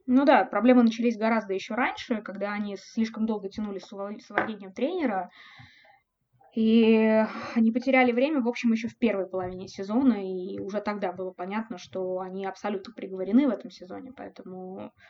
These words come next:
просто вся ситуация началась гораздо раньше, чем принято смотреть.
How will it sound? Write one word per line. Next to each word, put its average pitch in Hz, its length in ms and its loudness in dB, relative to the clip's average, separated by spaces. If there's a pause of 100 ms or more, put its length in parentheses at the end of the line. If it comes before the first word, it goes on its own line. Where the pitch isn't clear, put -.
(460)
просто 277 280 6
вся 233 160 4
ситуация 262 420 4
началась 214 320 -2
гораздо 214 400 2
раньше, 247 280 4
чем 196 180 -8
принято 208 280 -4
смотреть. - 380 -18